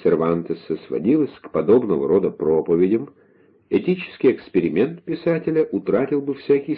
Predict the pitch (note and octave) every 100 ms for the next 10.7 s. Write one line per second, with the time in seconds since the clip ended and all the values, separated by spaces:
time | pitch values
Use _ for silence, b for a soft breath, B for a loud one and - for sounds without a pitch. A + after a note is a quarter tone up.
0 | - F#3 E3+ - - - b b b _
1 | _ - F#2 - E2+ D#2+ D#2 F#2 A2+ C3
2 | C3+ D3 D3 D3 D#3 D#3 - E2 C#2+ A2
3 | B2+ A2 F2 - - E2+ C3 - G2+ D#2+
4 | D2 - D#2+ A2 - - A#2+ F#2 F2 F2
5 | F2+ F2 G2 A2+ A#2+ - - - - D3+
6 | - - - - _ _ _ _ _ _
7 | _ _ _ _ _ _ _ _ _ _
8 | _ _ _ _ _ _ _ _ _ _
9 | _ - E3+ F#3 E3+ - F#3 E3+ - G2
10 | - E2 E2 C#3 C3+ - -